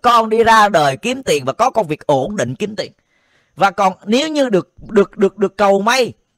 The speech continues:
và được mong ước thì họ cũng mong ước con họ làm ông này bà nọ, làm giám đốc này, giám đốc nọ, giám đốc kia. Còn nếu như mà không được lựa chọn thì ví dụ như có một công việc làm ăn ổn định thôi, lương, có lương tháng thôi là mừng thấy mồ nội rồi.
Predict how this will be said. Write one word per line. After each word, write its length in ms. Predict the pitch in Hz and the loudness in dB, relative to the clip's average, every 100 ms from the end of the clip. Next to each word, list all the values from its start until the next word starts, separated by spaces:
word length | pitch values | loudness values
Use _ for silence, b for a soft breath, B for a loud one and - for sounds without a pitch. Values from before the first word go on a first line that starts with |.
| _ _ | _ _
và 120 | 165 | -4
được 180 | 185 180 | -4 -2
mong 160 | 233 254 | -2 0
ước 200 | 277 294 | -2 -2
thì 120 | 185 | -6
họ 140 | 147 151 | -4 -4
cũng 140 | 226 | -2
mong 140 | 240 | -2
ước 220 | 220 269 - | 2 0 0
con 240 | 208 214 | -2 -2
họ 200 | 170 135 | -2 -2
làm 160 | 143 127 | -2 0
ông 220 | 202 208 | -2 -2
này 200 | 185 139 | -4 -2
bà 180 | 131 135 | -2 -2
nọ, 280 | 131 123 139 | 0 -2 -2
làm 220 | 156 143 | -2 -4
giám 180 | 139 226 | -4 -2
đốc 200 | 269 269 | -2 -2
này, 240 | 180 143 113 b b - | -6 -8 -8 b b -4
giám 180 | 220 | 0
đốc 160 | 247 - | 0 0
nọ, 220 | 151 131 | -2 -4
giám 120 | 170 | -2
đốc 140 | 240 - | -4 0
kia. 180 | 247 226 - _ _ _ | 0 0 -4 _ _ _
Còn 180 | 214 208 | 0 0
nếu 220 | 247 320 | 0 0
như 200 | 311 277 | 2 2
mà 100 | 226 | 2
không 180 | 269 277 | 0 0
được 120 | 214 | 2
lựa 140 | 180 | 2
chọn 260 | 185 160 190 | 0 0 2
thì 140 | 202 | 2
ví 100 | 180 | 2
dụ 120 | 254 170 | 0 0
như 100 | 214 | 0
có 180 | 247 | -2
một 140 | 269 175 | -2 -2
công 180 | 214 190 | -2 -2
việc 180 | 151 | -4
làm 220 | 143 156 - | -2 -4 -2
ăn 200 | 214 220 | -6 -4
ổn 320 | 143 156 247 | -2 -2 0
định 180 | 196 127 170 | -4 -6 -4
thôi, 240 | 220 208 - b b | 0 0 -2 b b
lương, 160 | - 220 | 0 2
có 200 | 233 262 | 4 4
lương 200 | 254 226 | 4 2
tháng 280 | 208 208 285 | 0 -2 2
thôi 160 | 247 | 2
là 120 | 202 156 | 4 2
mừng 240 | 160 151 | -2 -2
thấy 240 | 190 269 | -4 -4
mồ 280 | 285 196 156 | -2 0 0
nội 220 | 143 131 | 0 -2
rồi. 200 | 175 151 | -2 -2